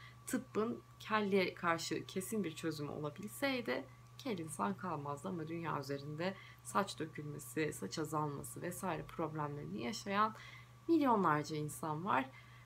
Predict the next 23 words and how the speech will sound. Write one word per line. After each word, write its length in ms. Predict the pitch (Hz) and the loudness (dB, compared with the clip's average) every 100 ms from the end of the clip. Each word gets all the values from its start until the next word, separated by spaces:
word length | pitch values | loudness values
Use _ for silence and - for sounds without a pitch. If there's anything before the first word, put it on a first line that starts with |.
| - | -6
Ee, 260 | 185 175 175 185 185 - - - - - - | -2 0 0 -2 -4 -10 -20 -20 -20 -16 -2
tabii 320 | 262 220 269 | 2 2 2
ki 120 | 208 | 2
önleminizi 680 | 180 180 175 160 147 151 - | 2 2 4 4 2 0 2
alın, 460 | 175 160 156 160 | 2 4 2 2
doktora 440 | 170 160 - 175 170 | 0 -2 0 2 2
gidin 400 | 151 147 165 175 | 0 -2 -2 -2
vesaire 480 | 185 - 185 185 208 | -4 0 2 2 0
ama 160 | 180 | 0
elinizden 580 | 170 165 190 196 208 185 | -2 0 -2 2 4 4
gelen 260 | 165 160 160 | 0 -4 -4
her 220 | 185 180 | -2 -2
şeyi 200 | - 160 | -2 -2
yaptıktan 520 | 190 - - - 165 | -2 -4 -10 -6 -4
sonra 340 | 160 151 160 | -4 -4 -4
da 120 | 196 214 - - - | -6 -10 -16 -8 0
belli 260 | 208 170 | 2 2
bir 60 | 156 | -2
yerden 380 | 147 147 151 156 | -2 -2 -4 -6
sonra 300 | - 214 233 | -6 -6 -6
kabullenmek 640 | 214 190 165 151 143 - | -4 -2 -2 -2 -4 -8
gerektiğini 540 | - - - 147 156 208 | -12 -12 -10 -10 -8 -6
düşünüyorum. 680 | 240 247 247 240 240 240 | -6 -4 -2 0 0 -2